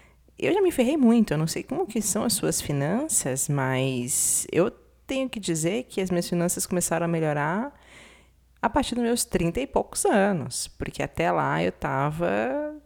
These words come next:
no risco, vivendo no risco, né? Então, a viagem, a mudança pra Nova York foi no risco, a gente ia comprando as coisas no risco, e olhando pra trás eu falo assim, "Eu faria tudo de novo?" Faria.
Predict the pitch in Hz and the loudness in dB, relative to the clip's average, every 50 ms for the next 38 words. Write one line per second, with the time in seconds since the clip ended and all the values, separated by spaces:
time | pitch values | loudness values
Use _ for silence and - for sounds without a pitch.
0 | _ _ 208 202 214 208 208 196 160 - - - - - 135 123 135 - 151 139 | _ _ 2 2 2 4 4 2 2 2 0 -4 -6 -14 -14 -14 -8 -4 -2 0
1 | 139 139 135 143 160 214 226 202 160 135 - - - 143 139 131 135 135 - - | 2 2 2 4 4 4 4 4 2 2 0 -2 -2 -2 0 0 0 -2 -2 -2
2 | 147 143 147 147 139 151 139 135 139 139 143 135 139 143 143 139 139 139 135 139 | 0 0 0 0 0 0 -2 0 0 0 0 0 0 -2 -2 -2 -2 -2 0 -2
3 | 139 139 - - 143 139 135 135 127 135 131 131 123 123 131 - - - - - | -2 -2 -2 -4 -4 -2 -4 -2 -2 -4 -4 -2 -4 -4 -4 -6 -10 -14 -12 -6
4 | - 143 139 135 135 131 143 196 214 220 220 214 208 190 190 - - - - 180 | -4 -2 -2 0 -2 0 2 4 4 6 6 6 4 2 2 2 -2 0 2 4
5 | 175 175 180 - - - - - - - - - _ 151 151 135 143 143 139 135 | 4 4 0 -4 -12 -18 -18 -16 -18 -18 -20 -4 _ 0 0 2 0 -2 -4 -4
6 | - - - 143 139 135 139 - 143 135 - 139 127 131 135 131 - - 135 127 | -4 -4 -2 -2 -2 0 0 -2 -2 -2 -4 -4 -4 -2 -4 -4 -6 -6 -6 -6
7 | 120 123 156 202 202 208 202 190 185 185 180 175 175 - - - - - - - | -4 -2 -2 2 6 6 8 8 6 4 2 2 0 -4 -8 -8 -8 -8 -8 -8
8 | - - - - - - 233 302 311 302 294 247 254 262 262 - 220 208 - - | -12 -20 -20 -14 -12 -4 -2 2 4 4 4 4 2 0 0 -2 -4 -4 -4 -4
9 | 202 220 214 - 220 214 208 - 226 214 214 208 208 214 214 233 233 226 - _ | -4 -4 -4 -4 -4 -4 -2 0 0 2 2 2 0 -2 -4 -8 -14 -20 -20 _
10 | _ - 247 269 311 339 349 349 339 320 294 - - - - 285 277 269 285 285 | _ -8 -8 -6 -4 -4 -6 -6 -6 -8 -12 -18 -20 -6 -2 -2 -2 0 -2 -6
11 | 285 - 277 247 247 220 240 262 254 226 175 165 - - - 330 339 277 185 156 | -6 -6 -6 -6 -2 -2 0 0 2 2 2 0 0 -2 -2 -2 0 0 -2 -6
12 | 139 139 151 | -6 -6 -8